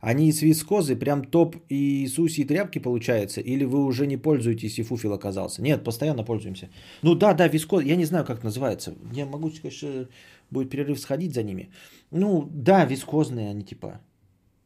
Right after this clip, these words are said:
Такие, как это, как х-, в-, войлочные, типа.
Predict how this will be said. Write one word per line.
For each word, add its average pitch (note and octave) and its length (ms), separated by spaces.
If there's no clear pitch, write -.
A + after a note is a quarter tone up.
Такие, A2+ 260
как B2+ 260
это, G#2+ 360
как B2 260
х-, - 500
в-, A2 500
войлочные, G#2+ 880
типа. - 380